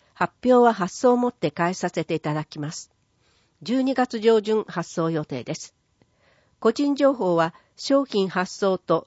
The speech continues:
読者層調査に利用します。十月一日号のクイズの答えは、ハッシー。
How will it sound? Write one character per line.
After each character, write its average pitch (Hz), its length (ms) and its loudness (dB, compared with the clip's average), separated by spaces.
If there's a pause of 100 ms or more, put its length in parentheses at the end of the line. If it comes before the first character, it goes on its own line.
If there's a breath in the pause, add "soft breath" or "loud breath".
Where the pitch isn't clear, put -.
(140)
読 180 260 -6
者 240 180 0
層 214 260 0
調 208 260 -2
査 175 180 -6
に 151 160 -4
利 156 120 -6
用 147 180 -4
し - 200 -12
ま 135 120 -8
す。 - 200 -16 (1700)
十 262 300 -2
月 277 440 0
一 254 120 -2
日 254 220 0
号 196 200 2
の 170 120 2
ク 214 180 0
イ 214 100 0
ズ 180 120 -8
の 156 140 0
答 170 360 0
え 156 60 0
は、 139 220 -4 (440)
ハ - 180 -4
ッ 269 40 -2
シ - 580 -8
ー。 - 40 -20